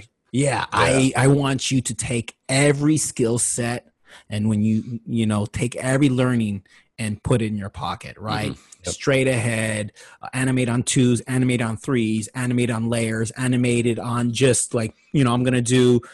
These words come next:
Speaker 2: um, just my Z from here, from frame zero to frame whatever, you know, example thirty, if it's a run cycle, move it from here. I know my distance because the designer said that's the distance
Speaker 1: Right.
Speaker 2: we need to do in that time, right? Or maybe it's on twenty-four frames, but you, you adjust it. And then I'm like, "Great,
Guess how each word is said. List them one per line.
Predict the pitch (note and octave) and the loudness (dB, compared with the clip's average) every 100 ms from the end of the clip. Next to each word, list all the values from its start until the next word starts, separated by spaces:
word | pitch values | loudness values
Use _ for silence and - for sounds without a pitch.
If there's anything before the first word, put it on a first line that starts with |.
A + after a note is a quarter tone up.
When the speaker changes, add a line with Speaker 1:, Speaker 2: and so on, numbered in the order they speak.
| - - | -18 -4
Speaker 2:
um, | A2+ A2 G#2+ - - | 0 0 -2 -6 -2
just | B2+ C#3+ | 2 4
my | B2+ A#2+ | 4 2
Z | G#2+ B2 | 4 2
from | A2 A#2+ | 2 0
here, | A2 C3 B2+ | 2 2 2
from | A2+ A2 | 0 -4
frame | - C3 A#2 | -4 -4 -2
zero | B2+ D3+ C#3+ | 4 6 6
to | C3 | 4
frame | - A#2 A2 G#2+ | -2 -2 0 2
whatever, | A#2+ A#2+ A2+ G#2+ | 2 2 0 0
you | G#2 | -2
know, | G2+ | -4
example | G#2+ A2 G#2 G#2 | -4 -6 -8 0
thirty, | C#3 C3 | 2 4
if | A2 | 2
it's | G#2 | -2
a | A2+ | -2
run | B2+ | 0
cycle, | - B2 - B2 | -2 -4 0 2
move | B2+ A#2+ | 2 0
it | - | -2
from | A#2+ | -2
here. | G#2 G#2 | -2 -2
I | F2 | -2
know | A#2 C3 | 0 2
my | C3 | 2
distance | B2 B2+ A#2+ C3 A#2+ | 2 0 -2 -4 -6
because | A2 - B2 | -6 -2 -2
the | A2+ | -2
designer | A2 B2+ B2 A2+ | -2 0 0 -2
said | A#2+ A2+ | -4 -4
that's | A#2+ A#2 | -4 -4
the | - | -8
distance | A#2 A#2 - G#2 | -8 -6 -2 -2
Speaker 1:
Right. | A2 | -2
Speaker 2:
we | G#2+ | -4
need | G#2 | -8
to | A2 | -6
do | C3+ C3+ C3+ - | 0 2 0 0
in | A#2 | 0
that | A2+ A2+ | 0 -2
time, | - A2+ G2 E2 | -6 -8 -8 -12
right? | F2+ F2 | -18 -10
Or | B2+ A2+ | -2 -2
maybe | A2 A2 | -2 -4
it's | A2+ | -6
on | G#2 | -6
twenty-four | B2 G#2+ A2 | -6 -4 -4
frames, | - B2 A#2+ | -2 -2 -2
but | A2+ - | -4 -8
you, | A#2 G2+ - - - | -8 -10 -12 -20 -10
you | C3 | -6
adjust | B2 B2 G#2+ - | -4 -2 -4 -6
it. | G2 | -10
And | A#2+ | -4
then | B2 | -2
I'm | B2 | -2
like, | A#2 A#2 | -4 -8
"Great, | B2 C3+ G#2+ | -2 0 0